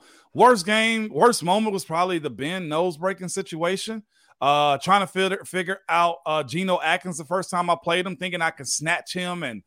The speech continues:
um, he just ran underneath my pads a little bit, but I adjusted.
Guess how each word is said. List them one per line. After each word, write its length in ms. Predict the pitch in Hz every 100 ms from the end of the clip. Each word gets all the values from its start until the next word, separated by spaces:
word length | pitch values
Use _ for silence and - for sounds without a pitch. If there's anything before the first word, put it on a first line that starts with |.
| _ _ _ -
um, 600 | 139 147 143 135 131 117
he 180 | 139 175
just 240 | 170 117
ran 340 | 104 151 170 175
underneath 400 | 180 175 185 170
my 140 | 170
pads 400 | - 156 170 156
a 80 | 175
little 180 | 180 175
bit, 240 | 175 196
but 140 | 160
I 200 | 156 180
adjusted. 600 | 156 101 131 196 - 117